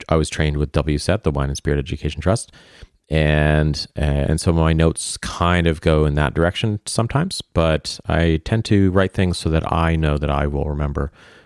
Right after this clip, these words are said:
what these wines taste like. These are, uh, all the wines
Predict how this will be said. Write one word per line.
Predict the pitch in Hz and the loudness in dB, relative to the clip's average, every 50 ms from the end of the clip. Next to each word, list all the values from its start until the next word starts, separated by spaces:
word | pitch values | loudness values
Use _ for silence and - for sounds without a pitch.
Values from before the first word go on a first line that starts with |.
| _ _ | _ _
what | - 73 73 | -6 -6 -4
these | - 73 71 71 | -2 -4 -2 -2
wines | 71 69 67 69 69 - | -2 -4 -4 -4 -6 -8
taste | - - 78 76 - - - | -8 -6 -6 -6 -6 -8 -10
like. | - - - - - _ _ _ _ - - - - - - - - - - - - _ _ _ _ _ _ _ _ _ _ _ _ _ _ _ - | -10 -10 -10 -14 -20 _ _ _ _ -20 -20 -20 -20 -20 -20 -20 -20 -20 -20 -20 -20 _ _ _ _ _ _ _ _ _ _ _ _ _ _ _ -4
These | 95 110 117 123 123 123 123 127 120 117 - - 117 101 - - - - - | 0 4 4 6 6 6 6 6 4 2 -2 -6 -6 -8 -8 -12 -10 -2 0
are, | 92 98 98 98 95 95 95 92 95 90 - - - - - - - - | 2 4 4 4 4 4 4 2 2 0 -4 -8 -18 -20 -20 -20 -8 -2
uh, | - 87 87 85 85 85 85 85 85 85 85 85 85 - - | 0 2 2 4 4 4 4 4 4 4 2 2 0 0 0
all | 95 98 101 95 | 0 2 2 2
the | 95 | 2
wines | 92 92 90 90 90 85 85 85 87 85 - - - | 2 2 2 2 2 2 2 0 0 -2 -4 -8 -12